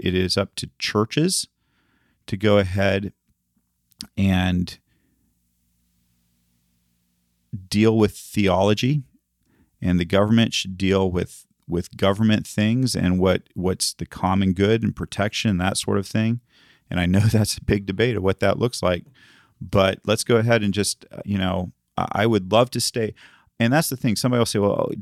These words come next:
Ken, don't get involved in politics." I will stay out of politics as long as politics stays out of Christianity. But when politics started s-, co-opting Christianity and taking those beliefs, then I absolutely not only have a right, but a responsibility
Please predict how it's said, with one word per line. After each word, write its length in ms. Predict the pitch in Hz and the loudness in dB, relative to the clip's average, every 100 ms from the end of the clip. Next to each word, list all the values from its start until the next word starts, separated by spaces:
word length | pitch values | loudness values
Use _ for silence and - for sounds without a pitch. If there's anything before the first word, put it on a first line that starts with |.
| - | -4
Ken, 180 | 147 | -2
don't 160 | 123 127 | 2 2
get 140 | 127 | 2
involved 340 | 117 101 104 101 | 2 4 4 2
in 80 | 95 | -6
politics." 640 | - 107 95 85 - - _ - _ _ - | -2 -2 -2 -6 -8 -10 _ -20 _ _ 2
I 160 | 135 | 4
will 140 | 196 131 | 4 2
stay 240 | - 131 | 0 2
out 120 | 120 | 4
of 100 | 110 | 2
politics 540 | - 127 135 - 98 - | 0 2 2 0 -4 -4
as 140 | - | -2
long 100 | 107 | -2
as 80 | 107 | -2
politics 640 | - 120 123 - 110 90 | -2 2 2 2 0 0
stays 360 | - 110 107 - | -2 2 2 4
out 180 | 104 98 | 2 2
of 80 | |
Christianity. 760 | - 113 - 95 95 104 87 85 | -2 -4 -4 -2 0 0 -2 -6
But 160 | 85 92 | -4 -2
when 240 | 101 101 - | 0 -2 -4
politics 520 | - 123 165 - 139 - | -2 2 2 0 -4 -2
started 340 | 127 117 95 - | -2 0 -2 -6
s-, 120 | - _ - | -12 _ -20
co-opting 760 | - 120 123 131 139 151 143 131 - | -2 0 4 2 0 -4 -4 -6 -6
Christianity 640 | 147 131 135 131 131 127 | -4 -2 0 0 0 0
and 120 | 98 | -2
taking 300 | - 107 120 | -2 -2 0
those 160 | 120 117 | 0 0
beliefs, 240 | 123 123 - - - - | -2 -2 -4 -16 -20 -6
then 100 | 104 | -2
I 140 | 135 | -2
absolutely 960 | 156 139 127 - 113 127 123 95 90 95 _ - | -2 -4 -2 -2 2 2 2 0 -4 -6 _ -4
not 100 | 180 | 0
only 120 | 160 | 2
have 140 | 143 107 | 2 2
a 40 | |
right, 240 | 101 113 | 2 2
but 120 | 104 95 | 0 -4
a 20 | |
responsibility 1080 | 92 - 113 113 - 90 92 92 82 - | -2 -2 0 -2 -2 0 2 2 0 -6